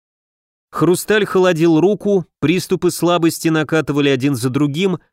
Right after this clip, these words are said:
но Муром упрямо стискивал кристалл. Очень уж полезными оказались уведомления.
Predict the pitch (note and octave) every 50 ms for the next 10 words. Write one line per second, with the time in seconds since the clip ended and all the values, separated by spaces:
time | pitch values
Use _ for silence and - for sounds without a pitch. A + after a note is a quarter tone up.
0 | _ _ _ _ _ _ - A2 G#2+ A#2 B2+ B2+ C#3+ F3 A3 A#3 A#3 A3 G#3 G#3
1 | G3+ D#3 - E3 D#3 E3+ F#3+ G#3 G3+ G#3 F#3+ - - - F3+ F#3 - - - F3
2 | E3 E3+ E3 D#3 - D3+ D#3+ D#3 - - - B2+ G#2 F2+ E2+ D#2+ D#2 - _ _
3 | _ _ _ _ _ _ _ _ _ _ _ _ _ _ _ _ - A#2+ C#3+ D3
4 | - E3 E3 E3+ F3 - - - E3+ E3+ F3+ F#3+ G3 F#3 C#3 C3+ C#3+ C3+ C3 B2
5 | B2 A#2+ - C#3 C3+ A#2 C3 D3 C3+ C3 B2 - C#3+ B2+ C3 C3 B2+ C#3+ D3+ E3
6 | D#3+ D3+ B2 F#2+ F2 E2+ D#2 D#2 D#2 -